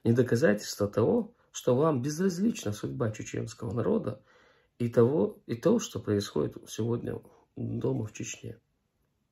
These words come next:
Вы готовы молчать и делать вид, что ничего в Белгородской области не происходит?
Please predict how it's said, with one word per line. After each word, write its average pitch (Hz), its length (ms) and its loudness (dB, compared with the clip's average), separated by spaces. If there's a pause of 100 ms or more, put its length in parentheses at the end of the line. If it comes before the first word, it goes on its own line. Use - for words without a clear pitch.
(1400)
Вы 135 140 6
готовы 131 680 6 (3500)
молчать 127 840 2 (1600)
и 117 100 4
делать 131 400 6
вид, 160 220 0
что 104 520 2 (400)
ничего 123 520 4
в 120 60 -2
Белгородской 120 640 2
области - 480 -2
не 107 140 -2
происходит? 104 800 -2